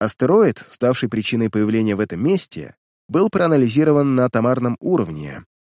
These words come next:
выявлена причина создания, и список угроз возглавила новая цель. Неизвестная космическая цивилизация, обладающая возможностью передвижения в межзвездном пространстве и владеющая лазерным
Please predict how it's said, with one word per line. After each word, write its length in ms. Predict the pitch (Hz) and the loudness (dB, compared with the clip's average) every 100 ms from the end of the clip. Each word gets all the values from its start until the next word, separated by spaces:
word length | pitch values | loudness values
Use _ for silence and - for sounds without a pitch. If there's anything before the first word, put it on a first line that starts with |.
| _ - | _ -10
выявлена 480 | 98 123 120 120 117 | -2 0 2 2 0
причина 360 | 107 - 113 | -2 -2 -2
создания, 680 | - 90 76 85 95 131 160 - _ _ - | -4 -6 -4 -4 -2 -4 -6 -12 _ _ -6
и 60 | 131 | -4
список 400 | - 240 156 98 | -2 0 -2 -2
угроз 420 | 90 139 185 - | -2 0 0 -2
возглавила 640 | 90 82 131 196 208 202 | -8 -6 0 2 2 2
новая 320 | 185 87 110 | 0 0 -2
цель. 460 | 135 - 73 67 - _ _ _ _ _ _ - | -4 -8 -12 -16 -20 _ _ _ _ _ _ -8
Неизвестная 600 | 95 127 175 214 - 180 | -2 0 0 0 -2 -2
космическая 520 | 156 175 170 - 160 | -2 -2 -4 0 0
цивилизация, 1000 | - 139 110 107 190 - - 85 71 73 _ _ - | 2 2 2 2 0 -2 -8 -10 -12 -16 _ _ -6
обладающая 560 | 98 117 135 135 123 | -2 0 2 0 0
возможностью 560 | 113 98 127 120 107 107 | -2 -2 -2 -2 -4 -6
передвижения 580 | 110 101 101 117 117 98 | -4 -4 -2 -2 -2 -2
в 60 | |
межзвездном 480 | 104 104 113 113 98 | -4 -2 -2 -2 -6
пространстве 760 | 80 73 - 85 92 - 156 190 _ _ | -8 -14 -8 -8 -6 -4 -6 -6 _ _
и 80 | 180 | 0
владеющая 600 | 151 82 92 160 190 220 | 0 0 0 0 0 0
лазерным 580 | 160 87 90 101 127 | 0 -2 -4 -4 -4